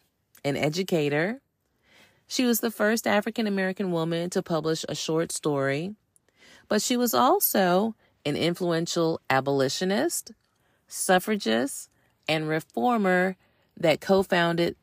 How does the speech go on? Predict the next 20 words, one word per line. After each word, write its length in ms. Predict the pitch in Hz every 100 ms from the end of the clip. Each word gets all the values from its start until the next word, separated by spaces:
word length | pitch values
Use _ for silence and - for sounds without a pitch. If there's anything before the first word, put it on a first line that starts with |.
| -
the 160 | 147
National 560 | 143 139 147 - 196 196
Association 920 | 202 196 190 - 170 151 156 160 156 -
of 140 | 143
Colored 320 | - 156 151 -
Women's 360 | 135 135 135
Clubs, 480 | - 135 127 131 - - -
which 180 | - 185
is 120 | 190
now 300 | 196 190 240
known 400 | 294 170 143 139
as 540 | 151 135 131 135 147 - - -
the 120 | - 165
National 500 | 147 156 208 190 190
Association 800 | 190 180 180 180 151 151 170 160
of 120 | -
Colored 360 | 170 156 151
Women's 360 | - 143 143 143
Clubs, 540 | - 143 131 120 - -
Incorporated. 920 | - 139 - 131 127 117 113 110 113